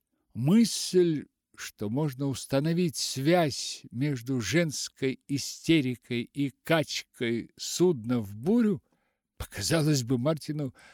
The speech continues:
нелепой и невозможной. Но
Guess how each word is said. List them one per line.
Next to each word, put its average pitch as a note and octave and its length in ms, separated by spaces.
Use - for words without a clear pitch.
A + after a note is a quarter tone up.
нелепой D3 640
и F#3 380
невозможной. G3+ 760
Но G2+ 260